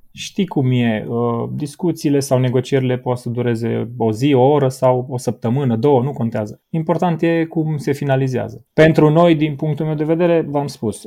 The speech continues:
ambele situații sunt bune. Dacă Dican rămâne, sunt convins că va fi același jucător, ne va ajuta în continuare. Dacă el va pleca,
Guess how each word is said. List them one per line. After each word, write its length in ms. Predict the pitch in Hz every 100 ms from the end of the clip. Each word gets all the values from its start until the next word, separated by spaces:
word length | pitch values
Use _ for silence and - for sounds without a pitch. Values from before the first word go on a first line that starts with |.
| 175
ambele 400 | 147 151 143 139
situații 440 | 139 131 135 135
sunt 200 | - 120
bune. 260 | 120 104 104
Dacă 360 | 123 123 113 113
Dican 360 | 113 - 123
rămâne, 520 | 117 110 143 165 170 - _ _
sunt 260 | - 135 127
convins 400 | 123 123 143 135
că 80 |
va 80 | 127
fi 120 | 120
același 320 | 131 135 127 117
jucător, 540 | 117 117 131 131 127
ne 160 | 120 117
va 100 | 120
ajuta 360 | 113 110 127
în 60 | 117
continuare. 500 | 117 113 120 107 98
Dacă 340 | 113 123 127 123
el 120 | 123
va 120 | 120
pleca, 500 | 117 110 180 226 -